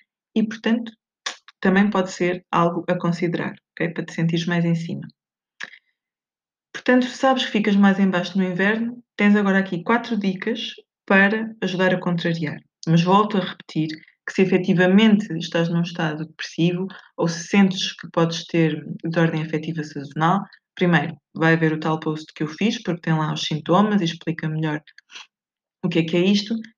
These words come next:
e depois precisas mesmo aqui de uma ajuda profissional, ok? Quer de um psicólogo, que tem, tem um papel que é insubstituível, quer de outras terapêuticas que te possam ajudar, desde as farmacológicas às mais naturais,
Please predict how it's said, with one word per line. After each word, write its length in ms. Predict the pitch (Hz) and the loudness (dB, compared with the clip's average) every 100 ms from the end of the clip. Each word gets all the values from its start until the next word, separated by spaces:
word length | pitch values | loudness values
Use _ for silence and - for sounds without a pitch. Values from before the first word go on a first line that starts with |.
| - | -4
e 100 | 196 | -2
depois 260 | - 180 | 0 -2
precisas 500 | - - 190 185 180 | -2 -2 0 0 0
mesmo 500 | 175 175 170 170 170 165 | 0 0 0 0 0 -2
aqui 220 | 165 170 | -4 -4
de 80 | 170 | 0
uma 140 | 170 | 4
ajuda 300 | 165 165 165 | 4 2 -2
profissional, 720 | 165 - 165 165 160 151 143 | -6 -6 -8 -6 -6 -6 -8
ok? 340 | 147 143 170 165 165 - - | -12 -4 -2 -2 -4 -12 0
Quer 280 | 196 185 | 2 4
de 100 | 165 | 2
um 100 | 170 | 0
psicólogo, 680 | 170 - 165 - 156 165 160 _ | 0 -2 -4 -2 -2 -2 -6 _
que 120 | - | -8
tem, 220 | 185 160 165 - | -4 -4 -4 -4
tem 160 | 180 | 0
um 100 | 170 | 2
papel 460 | 170 175 185 175 165 | 2 2 4 4 2
que 100 | 170 | 0
é 40 | |
insubstituível, 1040 | 165 165 - 165 - 175 165 165 160 175 226 - _ _ _ - | 2 2 0 -4 -6 -8 -6 -2 -2 -4 -8 -10 _ _ _ 0
quer 200 | 214 185 | 4 4
de 80 | 190 | 4
outras 260 | 190 185 | 2 -2
terapêuticas 640 | - 185 180 190 - - - | -4 -4 -2 -2 -4 -10 -10
que 120 | - | -10
te 80 | - | -10
possam 340 | - 165 165 160 | -4 -4 -2 -4
ajudar, 480 | 160 160 170 202 220 _ _ - | -4 -4 -2 -2 -4 _ _ -2
desde 300 | 180 175 156 | 2 2 0
as 80 | 151 | -4
farmacológicas 840 | 165 160 156 175 180 185 190 185 | -4 -4 -2 0 2 0 -4 -4
às 140 | 175 175 | -4 -4
mais 220 | 175 175 | -4 -2
naturais, 500 | 170 165 160 160 | -4 -4 -6 -4